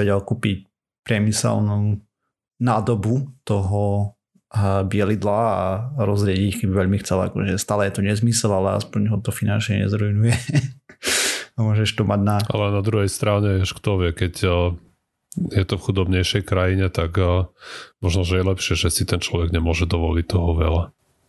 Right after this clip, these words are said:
Speaker 2: Vieš, keby, keď máš, a, na jednu fľaštičku M M S, ale keby ten človek šiel na internet a kúpil si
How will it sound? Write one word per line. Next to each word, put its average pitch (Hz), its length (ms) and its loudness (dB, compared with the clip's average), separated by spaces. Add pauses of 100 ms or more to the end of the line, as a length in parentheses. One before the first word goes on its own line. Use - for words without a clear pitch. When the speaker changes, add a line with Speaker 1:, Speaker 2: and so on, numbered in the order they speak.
(200)
Speaker 2:
Vieš, - 260 0 (300)
keby, 87 320 -2 (500)
keď 98 160 -2
máš, 92 400 0
a, 90 320 0 (140)
na 92 160 0
jednu 92 260 0
fľaštičku - 680 -4
M 90 160 0
M 85 100 0
S, 101 300 0 (800)
ale 85 160 0
keby 87 220 -2
ten 90 160 -2
človek 85 320 -2
šiel 98 180 0
na 85 140 2
internet 85 400 0
a - 20 -6
kúpil 90 300 0
si 85 420 0